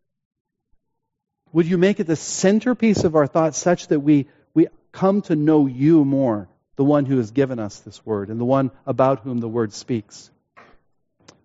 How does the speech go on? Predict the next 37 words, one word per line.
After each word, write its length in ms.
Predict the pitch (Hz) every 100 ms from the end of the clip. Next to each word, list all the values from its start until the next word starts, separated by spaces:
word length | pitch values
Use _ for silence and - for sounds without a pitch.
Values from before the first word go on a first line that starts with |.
| _ _ _ _ _ _ _ _ _ _
And 80 | 131
Lord, 120 | 131
I 60 | 127
pray 160 | 139
that 120 | 131
we 120 | 127 135
would 140 | 123
be 100 | 127
on 160 | 127 127
mission, 340 | 117 113 92 _ _ _ _ _ _ _ _ _ _ _ _ _
that 120 | 123
we 140 | 123 139
would 120 | 127
be 120 | 135
a 60 | 120
people 380 | 160 151 135
who 220 | 104 139 131
are 220 | 120 117 120
declaring 640 | - - - 147 151 139
the 80 | 131
gospel, 560 | 123 113 - - 101 104 _ _ _ _ -
but 120 | 123
who 100 | 143
are 100 | 139
also 280 | 135 - 127
displaying 800 | 117 - - - 135 135 127 110
it, 160 | 98 - _ _ _
and 100 | 131
displaying 420 | 123 - 156 139
it 80 | 131
most 380 | 123 127 117 - -
in 160 | 113
unity. 340 | 117 113 104 95 _ _ _ _ _ _ _
Love 360 | 127 147 170 -
for 160 | 175
one 180 | 156 151
another, 400 | 139 127 107